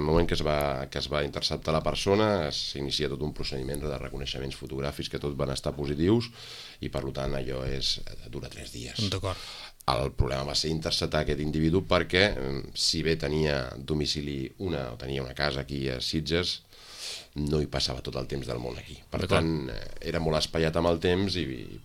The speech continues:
Speaker 1: vam passar moltes hores també sense tenir fruits.
Speaker 2: Però això va, va passar l'estiu pel mig.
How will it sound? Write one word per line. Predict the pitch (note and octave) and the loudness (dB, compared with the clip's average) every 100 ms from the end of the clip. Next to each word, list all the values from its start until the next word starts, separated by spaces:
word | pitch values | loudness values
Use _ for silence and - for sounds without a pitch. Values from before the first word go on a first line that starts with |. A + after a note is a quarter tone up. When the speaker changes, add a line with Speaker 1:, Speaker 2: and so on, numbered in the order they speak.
| - | -6
Speaker 1:
vam | C#2+ C#2 | -6 -2
passar | D2 C#2+ | -2 0
moltes | D2 C#2 C#2+ | -2 0 2
hores | D2+ D#2+ | 2 2
també | D2+ C2+ C#2 | 0 -2 -2
sense | D#2 C#2+ C#2 | -2 -2 -4
tenir | B1 A#1 | -6 -6
fruits. | - B1 - | -6 -4 -2
Speaker 2:
Però | G#2 | 0
això | - E3+ | 2 0
va, | F#2+ F#2+ F#2+ | 0 2 0
va | F#2 G2 F#2+ | 2 2 6
passar | G#2 A2+ | 6 6
l'estiu | G2 - A2 | 4 4 4
pel | G#2 G2 | 4 2
mig. | C#3+ F#3 - | 2 4 2